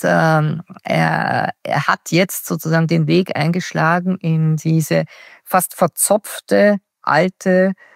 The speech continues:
äh, Parteienlandschaft, äh, und zu sagen, „Ich mache eine Partei und verändere die U S A.“ Und es reichte schon,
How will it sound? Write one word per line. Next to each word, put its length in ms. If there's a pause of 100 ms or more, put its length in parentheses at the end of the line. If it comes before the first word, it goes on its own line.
(140)
äh, 920
Parteienlandschaft, 1200
äh, 340
und 160
zu 60
sagen, 340
„Ich 220
mache 220
eine 100
Partei 720
und 280
verändere 640
die 140
U 100
S 160
A.“ 320
Und 220
es 180
reichte 460
schon, 340